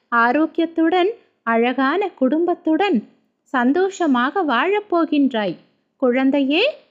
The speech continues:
குடும்பத்தில் நிம்மதி இல்லாமல் இப்பொழுது பிரிந்து வாழ்பவர்களை விரைவில் குடும்பத்தோடு சேர்த்து வைத்து, பிரச்சனை இல்லாமல் வாழ நான் அருள் புரிவேன். உடல்நல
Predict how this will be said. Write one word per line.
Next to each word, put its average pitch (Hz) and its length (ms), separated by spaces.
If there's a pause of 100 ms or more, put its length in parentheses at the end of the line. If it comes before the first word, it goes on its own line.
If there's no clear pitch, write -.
(140)
குடும்பத்தில் 381 720
நிம்மதி 302 480
இல்லாமல் 294 760 (300)
இப்பொழுது 311 640
பிரிந்து 359 500
வாழ்பவர்களை 294 1040 (380)
விரைவில் 294 600 (380)
குடும்பத்தோடு 320 760
சேர்த்து 277 500
வைத்து, 302 540 (340)
பிரச்சனை 330 600
இல்லாமல் 269 580
வாழ 277 520 (360)
நான் 262 280 (100)
அருள் 359 380
புரிவேன். 254 480 (340)
உடல்நல 311 560